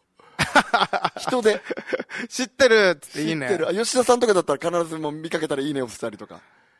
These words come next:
Speaker 1: おー。
Speaker 2: サラダさんとか。
Speaker 1: なるほどね。
Speaker 2: あんま中結構見ないかもしれないですね。
Speaker 1: 俺、本当いいな、
Speaker 2: よくないかも。
Speaker 1: 本当にいい、いいと思ったのしか押してない、俺は。
Speaker 2: あー、そうなんですね。
Speaker 1: うん。
Speaker 2: あと写真とかで結構、おっと思ったら、いいね押したりとか。
Speaker 1: あ、だからそういう感じ。
Speaker 2: うん。
Speaker 1: だから、おっと思ったら押してる、俺も。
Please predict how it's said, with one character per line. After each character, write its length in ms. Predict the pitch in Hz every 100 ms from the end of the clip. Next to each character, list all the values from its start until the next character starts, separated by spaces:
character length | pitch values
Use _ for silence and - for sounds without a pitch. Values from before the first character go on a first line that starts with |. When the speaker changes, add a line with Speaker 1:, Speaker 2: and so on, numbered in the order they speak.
| _ -
Speaker 1:
お 80 | 151
ー。 520 | 147 147 143 143 143
Speaker 2:
サ 60 | 135
ラ 40 |
ダ 80 | 131
さ 60 |
ん 0 |
と 60 | 127 123 123 120 117 117 117
か。 60 |
Speaker 1:
な 160 | 117 123
る 80 | 123
ほ 80 | 123
ど 120 | 123
ね。 60 |
Speaker 2:
あ 280 | 131 135 139
ん 60 | 180
ま 80 | 214
中 240 | 240 214
結 300 | - - 226 -
構 120 | 196
見 120 | 180
な 80 | 180
い 60 | 170
か 100 | 143
も 100 | 135 _ _ _
し 160 | - 165
れ 80 | 143
な 60 |
い 20 |
で 60 | 131
す 60 | 170
ね。 40 |
Speaker 1:
俺、 200 | 233 247
本 220 | 202 269
当 120 | 262
い 100 | 214
い 40 | 269
な、 60 |
Speaker 2:
よ 60 | 285
く 20 |
な 160 | 285 294
い 40 |
か 100 | 285
も。 80 | 226
Speaker 1:
本 100 | 302
当 140 | - 302
に 240 | 262 269
い 160 | 254 240
い、 80 | 185 254
い 20 |
い 60 | 240
と 100 | 190
思 100 | 165
っ 40 |
た 100 | 165
の 60 | 156
し 60 |
か 60 | -
押 80 | 123
し 20 |
て 80 | 123
な 80 | 98
い、 40 |
俺 100 | 98
は。 100 | 95 _ -
Speaker 2:
あ 180 | 175 170
ー、 40 |
そ 140 | -
う 60 | 185
な 60 | 165
ん 40 |
で 60 | 127
す 80 |
ね。 80 | 127
Speaker 1:
う 20 |
ん。 180 | 143 110 107 _ _ -
Speaker 2:
あ 80 | 185
と 80 | 185
写 160 | 202
真 240 | - 226 220
と 100 | 196
か 120 | 147
で 60 |
結 140 | 123 139
構、 180 | 110 175
お 40 |
っ 40 |
と 180 | - -
思 80 | 127
っ 40 |
た 140 | 113 110
ら、 160 | 92 - _ _
い 80 | 110
い 40 | 110
ね 60 |
押 80 | 98
し 80 | -
た 80 | 85
り 80 |
と 80 | -
か。 120 | - -
Speaker 1:
あ、 40 |
だ 40 | 165
か 80 |
ら 40 | 160
そ 160 | 214 196
う 40 |
い 60 | 185
う 80 |
感 200 | 160 170
じ。 180 | 139 101
Speaker 2:
う 80 | 143
ん。 160 | 117 98
Speaker 1:
だ 100 | 160
か 40 |
ら、 80 | 180
お 40 | 202
っ 60 |
と 120 | -
思 100 | 160
っ 40 | 147
た 160 | -
ら 60 | 147
押 100 | 117
し 40 |
て 60 | -
る、 80 | 101
俺 140 | 98
も。 100 | 95